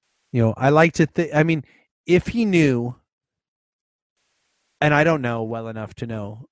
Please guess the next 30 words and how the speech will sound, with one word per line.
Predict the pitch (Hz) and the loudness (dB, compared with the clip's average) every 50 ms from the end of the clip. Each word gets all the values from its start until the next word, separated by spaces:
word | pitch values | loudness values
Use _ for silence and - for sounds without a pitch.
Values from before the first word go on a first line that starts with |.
| _ _ - | _ _ -4
uh, | 135 | -2
you | 135 135 131 123 | -2 0 -2 -2
know, | 117 117 - | -4 -4 -6
it | - 135 - | -8 -10 -8
sounded | - - 151 131 131 127 131 123 | -6 -4 -4 -2 -2 -2 -4 -4
like | 123 120 120 120 - | -4 -6 -6 -6 -6
there | 131 123 | -4 -4
was | 120 120 110 120 | -4 -4 -4 -8
a | 110 | -10
sense | - - 127 117 110 - 120 | -8 -8 -8 -8 -6 -8 -10
of | 113 - | -10 -10
peace | - 127 113 104 - - - - - - | -12 -12 -12 -10 -10 -12 -14 -14 -12 -10
about | 120 110 110 104 107 104 | -6 -2 -2 -2 -2 -2
it, | 110 - _ _ _ _ _ _ _ _ _ _ _ _ _ _ _ _ _ _ _ _ _ _ _ _ _ _ _ _ _ _ _ _ _ _ _ _ _ _ _ _ _ _ _ _ _ _ _ _ _ _ _ _ | -4 -8 _ _ _ _ _ _ _ _ _ _ _ _ _ _ _ _ _ _ _ _ _ _ _ _ _ _ _ _ _ _ _ _ _ _ _ _ _ _ _ _ _ _ _ _ _ _ _ _ _ _ _ _
which | - 123 120 113 104 - - - - - - - - - _ _ _ _ _ _ _ _ _ _ _ _ _ _ - | 0 2 2 2 2 -2 -8 -10 -10 -10 -12 -14 -18 -20 _ _ _ _ _ _ _ _ _ _ _ _ _ _ -4
I | 127 127 120 | -2 0 2
hope | 123 127 117 - - | 2 2 2 0 -4
was | 117 107 - | -8 -8 -8
the | - 95 | -12 -14
case, | - - 85 - - - - _ _ _ _ _ _ _ _ _ _ _ _ _ _ _ _ _ _ - | -14 -14 -16 -16 -16 -20 -20 _ _ _ _ _ _ _ _ _ _ _ _ _ _ _ _ _ _ -2
'cause | - 117 107 104 101 104 104 - - - - - - - | 0 2 2 2 0 -2 -4 -8 -12 -14 -16 -18 -20 -2
who | - 139 135 | 2 4 4
deserved | 120 127 113 113 117 113 107 113 | 4 4 4 4 2 2 2 -2
it | 104 | -4
more | 92 107 107 101 | -2 -4 -4 -4
than | 98 101 98 | -4 -6 -8
him? | 101 95 92 101 110 139 156 | -8 -10 -10 -12 -14 -16 -8
I | 120 117 | -6 -4
mean, | 113 110 110 | -4 -2 -2
he's, | 113 110 104 - | -4 -6 -8 -10